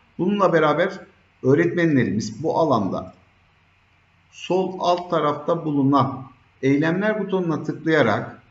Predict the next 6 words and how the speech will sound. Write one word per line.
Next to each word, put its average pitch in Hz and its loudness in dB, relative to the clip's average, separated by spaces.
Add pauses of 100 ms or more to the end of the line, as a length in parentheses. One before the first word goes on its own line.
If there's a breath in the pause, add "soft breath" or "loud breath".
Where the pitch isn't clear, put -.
(220)
bir 170 -2
sunum 190 -2
yükle 170 0
seçeneğiyle 110 -2 (800)
bilgisayarında 185 0
bulunan 110 0